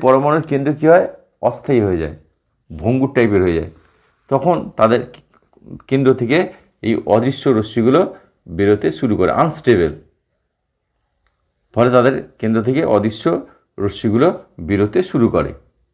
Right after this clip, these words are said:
তেজস্ক্রিয়তা সাধারণত দুই ধরনের হয়। একটা হচ্ছে কি স্বাভাবিক তেজস্ক্রিয়তা, অর্থাৎ প্রকৃতি-, প্রকৃতিতে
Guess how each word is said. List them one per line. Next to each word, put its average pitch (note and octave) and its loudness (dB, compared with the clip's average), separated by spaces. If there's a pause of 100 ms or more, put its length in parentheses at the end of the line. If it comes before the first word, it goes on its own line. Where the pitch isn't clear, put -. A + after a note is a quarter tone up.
(1200)
তেজস্ক্রিয়তা F3 4 (120)
সাধারণত C#3+ 0 (340)
দুই D3+ 2
ধরনের G2 2
হয়। E2 -2 (440)
একটা - -6
হচ্ছে C3+ -4
কি E3+ 0 (540)
স্বাভাবিক A#2+ 2
তেজস্ক্রিয়তা, B2+ 0 (1160)
অর্থাৎ A#2+ 2 (540)
প্রকৃতি-, D3+ -2 (200)
প্রকৃতিতে C#3 2